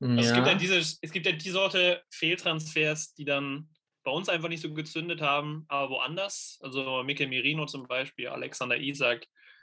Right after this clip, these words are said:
Speaker 1: Ciro, äh, Kevin Kampel.
Speaker 2: Sebastian
Speaker 1: Und es gibt ja
Speaker 2: Rohde.
Speaker 1: die, die Ja, aber der
Speaker 2: Auch
Speaker 1: hat
Speaker 2: nicht.
Speaker 1: ja, weiß ich nicht.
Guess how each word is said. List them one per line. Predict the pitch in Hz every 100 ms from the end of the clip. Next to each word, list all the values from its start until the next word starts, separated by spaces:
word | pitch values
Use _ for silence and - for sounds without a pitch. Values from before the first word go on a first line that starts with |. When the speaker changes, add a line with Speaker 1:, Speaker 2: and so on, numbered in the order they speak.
| - - - -
Speaker 1:
Ciro, | 170 160 156 156 - _ _ _ _ _ _ -
äh, | 131 127 120 117 110 120 - _ _
Kevin | - 143
Kampel. | 139 135 156 151 151 _ _ _ _ _ _ _
Speaker 2:
Sebastian | 131 139 143 143
Speaker 1:
Und |
es |
gibt | 123 135
ja |
Speaker 2:
Rohde. | 147 147
Speaker 1:
die, | 151
die | 147 139 - _ _ _ _ _ _ _ _ _ _ _ _ - - - -
Ja, | 151 147 151 151 147 147 143
aber | 139
der | 139 139
Speaker 2:
Auch | 151
Speaker 1:
hat | 160
Speaker 2:
nicht. | 151
Speaker 1:
ja, | 135 135
weiß | 131 135
ich | 127 120
nicht. | 117 - -